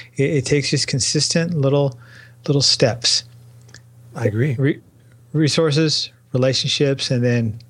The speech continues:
Speaker 1: routines.
Speaker 2: Wow, that's amazing, guys. Seriously. I mean, um, when I listen to this, uh, it really, it, it warms my heart. And I say that, I say that honestly because, you know, hearing a couple that works together who understands,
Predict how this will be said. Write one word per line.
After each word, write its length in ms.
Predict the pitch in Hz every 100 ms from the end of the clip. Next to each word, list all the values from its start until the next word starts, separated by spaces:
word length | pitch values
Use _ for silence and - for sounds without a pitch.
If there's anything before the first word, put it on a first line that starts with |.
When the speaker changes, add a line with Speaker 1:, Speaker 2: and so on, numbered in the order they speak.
| - -
Speaker 1:
routines. 560 | 120 110 - - - - - - - - - -
Speaker 2:
Wow, 200 | 135 120
that's 180 | 139 156
amazing, 320 | 123 131 117
guys. 220 | 110 110
Seriously. 420 | - 156 131 123
I 100 | 131 143
mean, 220 | 143 127 - - - - _ -
um, 460 | 143 131 123 131 - _ _ - - - -
when 140 | 160
I 40 | 143
listen 260 | 185 190 160
to 100 | 143
this, 300 | 131 127 139
uh, 300 | 123 117 131 - _ -
it 200 | 165 175 147
really, 560 | 147 156 151 143 131 - _ - _ _ _ _ _
it, 220 | 180 170 156
it 60 |
warms 320 | 139 160 180 143
my 100 | 127
heart. 220 | 139 127
And 60 | 120
I 40 |
say 200 | - 170
that, 220 | 156 190
I 80 | 143
say 140 | -
that 120 | 147 135
honestly 380 | 143 139 -
because, 320 | 120 120 123 - - - -
you 80 | 156
know, 60 |
hearing 220 | 123 185 185
a 60 |
couple 200 | 175 156
that 100 | 143
works 220 | 127 143
together 460 | - 131 127 123 120 - - -
who 400 | 151 135 139 -
understands, 1040 | 170 185 165 143 - - 151 151 143 131